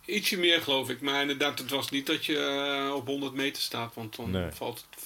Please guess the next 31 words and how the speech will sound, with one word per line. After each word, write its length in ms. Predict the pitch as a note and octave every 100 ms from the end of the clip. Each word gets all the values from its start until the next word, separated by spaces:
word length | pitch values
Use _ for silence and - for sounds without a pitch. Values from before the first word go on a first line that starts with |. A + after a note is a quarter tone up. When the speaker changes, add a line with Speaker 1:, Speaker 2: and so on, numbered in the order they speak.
| - - -
Speaker 1:
vliegt 220 | C#3 A2
zo'n 140 | C3
kogel 340 | A#2 C#3 B2+ B2
alle 160 | B2
kanten 320 | A#2 - F2+
Speaker 2:
Nee, 120 | F#2 F#2
Speaker 1:
op. 60 |
Speaker 2:
dan 80 | E2+
raak 200 | D#2+ D#2
je 100 | -
elkaar 300 | A#2 - E2
nooit. 300 | F#2+ G2+ F#2+ - - - -
Speaker 1:
Nee, 400 | D3 D3 D3+ A#2+
dan 80 | C#3
raak 140 | C3 A2+
je 40 |
alleen 160 | B2+ B2
maar 100 | B2+
bijstanders. 680 | B2+ B2+ - A#2 A2+ A2 -
En 80 | G#2+
dat 160 | A#2+ - -
kan 160 | - C3
natuurlijk 340 | A#2+ C3 A#2
niet 100 | C3
de 80 | C#3
bedoeling 380 | C3 D3 C3+ A2
zijn. 280 | A2 C#3+ D#3+ - - - - - - - - -
Dus 160 | G3 A3
dat 180 | C4+ C4
was, 240 | C4 -
eh, 140 | B3